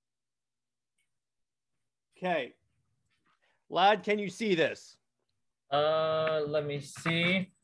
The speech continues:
Speaker 2: Yes. I can see something
Speaker 1: Okay.
Speaker 2: for Snyderverse readings.
Speaker 1: Now, in terms of, uh, I'm gonna start w-, with Ju-, Justice League. Basically,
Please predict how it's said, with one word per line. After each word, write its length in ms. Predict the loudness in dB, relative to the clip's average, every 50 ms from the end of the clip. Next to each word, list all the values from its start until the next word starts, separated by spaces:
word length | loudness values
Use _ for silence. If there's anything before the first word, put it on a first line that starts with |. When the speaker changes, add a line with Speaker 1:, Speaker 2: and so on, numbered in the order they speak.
| -20 -14 -6
Speaker 2:
Yes. 400 | -2 2 4 6 6 6 6 4 4
I 180 | 4 6 6 4
can 440 | 4 4 4 6 6 6 4 2 0
see 40 | -2
something 360 | 0 4 4 4 4 4 4
Speaker 1:
Okay. 140 | 4 6 6 6 6 6 4 2 0 -4 -6 -6 -6 -10 _ _ _ 2
Speaker 2:
for 100 | 4 6
Snyderverse 1000 | 6 6 4 4 2 0 0 0 0 0 0 2 0 0 -2 -6 -10 -8 -4
readings. 540 | -2 0 0 0 0 -2 -4 -8 -12 -14 -14 -14 -14 -14 -14 -14 -14 -14 -14 -16 _ _ -14 -10
Speaker 1:
Now, 520 | -8 -4 -2 0 2 2 0 0 -4 -10 _ _ _ _ _ _ _ _ _ _ _ _
in 240 | -8 -6 -6 -6 -8
terms 640 | -8 -8 -6 -4 -4 -2 -4 -4 -6 -6 -8 -12 -16 -6 0
of, 720 | 2 4 6 6 8 8 8 8 6 6 4 2 -4 -4 -2
uh, 80 | -2 0 0 0
I'm 120 | -2 0
gonna 120 | 0 -2
start 300 | -2 0 2 4 4 4
w-, 340 | 2 -2 -4 -6 -6 -8 -4 0
with 260 | 0 0 0 0 -4
Ju-, 180 | -8 -12 -14 -16 _ _ _ _ _ -2
Justice 420 | 0 0 0 0 -4 -8 -8 -4
League. 440 | -2 0 2 4 2 2 0 -4 -8 _ _ _ _ _ _ _ _ _ _ _ _ -20 -10 -4 2
Basically, 1120 | 4 4 4 4 2 -2 -4 -6 -6 -6 -6 -6 -4 -2 -2 0 0 0 -2 -2 -4 -8